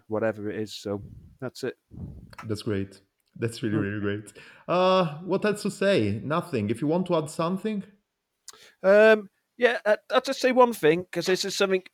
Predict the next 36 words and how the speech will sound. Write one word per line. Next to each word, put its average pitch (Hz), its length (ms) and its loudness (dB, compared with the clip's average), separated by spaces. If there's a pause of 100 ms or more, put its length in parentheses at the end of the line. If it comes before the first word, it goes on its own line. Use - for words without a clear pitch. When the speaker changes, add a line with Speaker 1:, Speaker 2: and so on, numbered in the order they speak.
(120)
Speaker 2:
Go 180 120 -2
ahead. 110 240 0
Speaker 1:
uh, - 40 -10 (580)
my 147 200 2
event's 135 320 2
gonna 117 200 -2
be 110 120 -2
really, 107 260 0
really 95 220 -8
cool. - 320 -12 (220)
That's 101 220 -10
no 87 120 -12
doubt - 200 -12
about - 260 -12
it. - 80 -20 (280)
But 127 160 4
I 160 80 4
just 180 160 -6
wanted 170 180 0
to - 80 -12
say, 147 320 2
uh, 139 200 8
just 156 240 -14
make, 175 220 -4 (220)
make 156 340 -6
mention 147 400 -6
to 127 120 -6
one 147 300 -2
person, 120 440 -4
really. 92 400 -10 (200)
Speaker 2:
Okay. 104 340 -8
Speaker 1:
Um, 113 960 0 (500)
and 131 180 -6
that 147 180 -2
is 120 440 -4 (140)
to, 110 560 -4